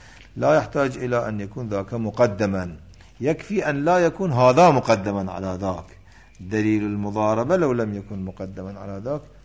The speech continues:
حينئذ النتيجة بطلان المضاربة الذي هو قول الثالث لا محالة. فهذا إشكال مع جوابه بينه سيد الماتن، جا-، إما جواب التقديم من باب تغليب الانعتاق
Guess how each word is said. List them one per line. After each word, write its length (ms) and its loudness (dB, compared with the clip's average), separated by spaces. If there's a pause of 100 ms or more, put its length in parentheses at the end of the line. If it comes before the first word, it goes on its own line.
(140)
حينئذ 360 -8
النتيجة 520 -8
بطلان 420 -6
المضاربة 580 -14 (520)
الذي 260 -6
هو 240 -6 (240)
قول 180 -4
الثالث 520 -12
لا 100 -16
محالة. 500 -20 (1080)
فهذا 460 4
إشكال 460 4
مع 340 0
جوابه 520 2
بينه 500 -6
سيد 220 -12
الماتن، 440 -10
جا-، 220 -8
إما 220 -8
جواب 320 -4
التقديم 680 -6
من 140 -8
باب 200 -4
تغليب 380 -6
الانعتاق 880 -10